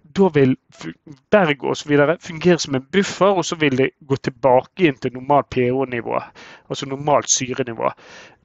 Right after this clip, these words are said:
Til tross for at vi har forsuret havet ekstremt med våre C O to-utslipp. Eh, men det er geologisk tidsskala, så på kort tidsskala så har vi et kjempeproblem på grunn av dette.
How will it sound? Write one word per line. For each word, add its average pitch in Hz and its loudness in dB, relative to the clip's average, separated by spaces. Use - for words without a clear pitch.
Til 190 4
tross - 0
for 147 2
at 151 -6
vi 180 -4
har 135 2
forsuret 147 -4
havet 139 0
ekstremt 190 -2
med 123 -4
våre 127 2
C 139 -2
O 120 -8
to-utslipp. - -10
Eh, 175 6
men 185 0
det 185 6
er 147 0
geologisk 139 2
tidsskala, 143 2
så 147 0
på 147 -2
kort - 0
tidsskala 175 2
så - 0
har 151 2
vi 120 0
et - -12
kjempeproblem 117 -4
på 127 -10
grunn 123 -4
av 123 -2
dette. 147 -6